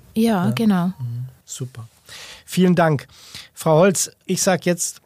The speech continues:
Speaker 2: vielen Dank für diesen ersten Teil des Gesprächs. Ich darf verraten, Sie waren am Anfang ein bisschen nervös und haben sich gefragt, „Habe ich denn was zu sagen?“ Meine Antwort nach diesen ersten vierundvierzig Minuten wäre,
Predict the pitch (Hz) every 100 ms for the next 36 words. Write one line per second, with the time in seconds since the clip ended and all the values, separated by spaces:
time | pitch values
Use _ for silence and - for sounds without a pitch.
0 | _ _ - 185 175 147 180 - 170 151
1 | 143 156 151 190 - 196 151 147 143 135
2 | - 131 - 127 185 262 - - _ _
3 | _ 156 131 - 151 190 - 143 135 185
4 | 180 151 135 143 156 139 139 170 180 151
5 | 139 151 - 139 131 127 180 180 139 147
6 | 135 147 - 139 135 _ _ _ - 156
7 | 147 127 143 135 127 - 131 127 127 185
8 | 196 - - - 143 139 151 143 180 180
9 | 156 139 160 151 156 139 147 - 156 147
10 | - - 185 175 160 160 147 151 147 190
11 | 180 147 156 156